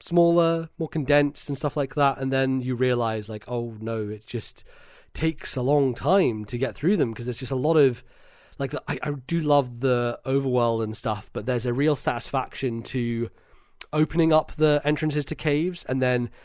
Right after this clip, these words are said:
it's this weird pacing of, like, one day you'll come home and you'll be like, "Oh, I've only filled up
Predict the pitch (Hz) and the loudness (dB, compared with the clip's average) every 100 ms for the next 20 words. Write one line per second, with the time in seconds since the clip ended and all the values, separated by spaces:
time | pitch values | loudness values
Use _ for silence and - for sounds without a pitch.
0 | - 151 151 143 151 160 - 156 147 - | -10 -6 -4 0 4 4 2 -2 0 0
1 | 127 117 120 117 - 135 147 131 117 117 | 0 0 -2 -4 0 2 2 2 0 -2
2 | 110 120 117 117 113 113 110 - 139 117 | -4 -4 0 0 -2 -2 -4 -2 0 0
3 | 110 - 127 120 131 120 117 | -2 -4 -2 0 -2 -2 -4